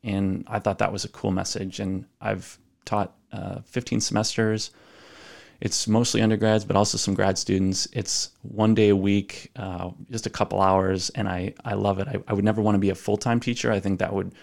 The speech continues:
be hard for me, but I always want that to be a part of my life, and just interacting with, again, it comes back to the people, you know, interacting with those students is an insurance policy against getting too old and out of touch, I think.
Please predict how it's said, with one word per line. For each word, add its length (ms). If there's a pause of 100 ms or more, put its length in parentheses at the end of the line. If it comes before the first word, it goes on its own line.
(340)
be 80
hard 280
for 140
me, 300 (460)
but 580
I 140
always 380
want 220
that 160
to 60
be 100
a 60
part 180
of 60
my 120
life, 480 (120)
and 580
just 320
interacting 560
with, 380
again, 280
it 80
comes 200
back 240
to 60
the 100
people, 360
you 80
know, 240
interacting 400
with 120
those 160
students 500 (260)
is 140
an 100
insurance 400
policy 480
against 360
getting 400
too 300
old 360
and 80
out 140
of 80
touch, 320
I 80
think. 440